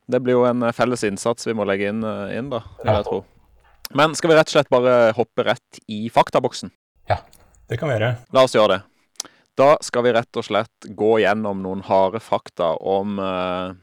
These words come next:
Speaker 1: om, eh, dette grunnstoffet skandium. Eh, vi har noen faste spørsmål og punkter. Eh,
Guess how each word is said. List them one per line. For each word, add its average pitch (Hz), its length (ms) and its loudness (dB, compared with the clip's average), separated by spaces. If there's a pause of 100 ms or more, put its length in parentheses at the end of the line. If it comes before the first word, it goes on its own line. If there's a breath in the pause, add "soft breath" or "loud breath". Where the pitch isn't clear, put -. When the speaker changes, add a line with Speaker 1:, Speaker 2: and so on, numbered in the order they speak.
(400)
Speaker 1:
om, 95 360 -8
eh, 95 220 -8
dette 92 840 -8
grunnstoffet 98 680 -6
skandium. 123 560 2 (680 soft breath)
Eh, 95 380 -4
vi 104 100 -4
har 101 180 0
noen 101 320 -6
faste 101 640 -2
spørsmål 110 560 -4
og 110 60 -2
punkter. 143 560 -2
Eh, 101 560 2